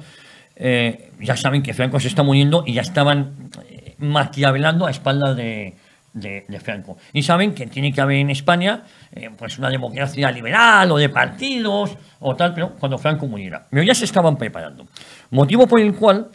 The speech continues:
por ejemplo, a Tierno Galván, esto está documentado, se le dan cuatrocientas mil pesetas que le da el régimen en mil novecientos setenta y cuatro para que fuera montando el P S P, que iba a ser el partido original, ¿no?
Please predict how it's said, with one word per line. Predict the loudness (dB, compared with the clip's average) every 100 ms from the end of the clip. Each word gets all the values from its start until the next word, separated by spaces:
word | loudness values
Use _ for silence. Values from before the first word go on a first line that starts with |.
| _ -6
por | -4
ejemplo, | -2 -2 -2
a |
Tierno | -2 0 2
Galván, | 4 2 0 -6 -16
esto | -16 -12
está | -10
documentado, | -10 -6 -2 2 2 2
se | -2 -4
le |
dan | -2 -2
cuatrocientas | -2 -6 -6 -10 -8 -4
mil | -4
pesetas | -2 -4 -4 -6 -8
que | -8
le | -4
da | -2
el | 0
régimen | -2 -4 -6 -6
en | -4
mil | -4
novecientos | -2 -4 -4 -6
setenta | -8 -10 -10
y | -6
cuatro | -2 -4 -6 -16 _ -14 -4
para | -2
que | -2
fuera | -2 -2
montando | 0 -2 -2 -2 -4 -10 -16 -10
el | -6
P | -6
S | -2 -2
P, | 2 2 0
que | -2
iba | -4
a |
ser | -4 -2
el | -4
partido | -2 -2 -2 -2 0
original, | -2 -4 -6 -4 -4 -4
¿no? | -10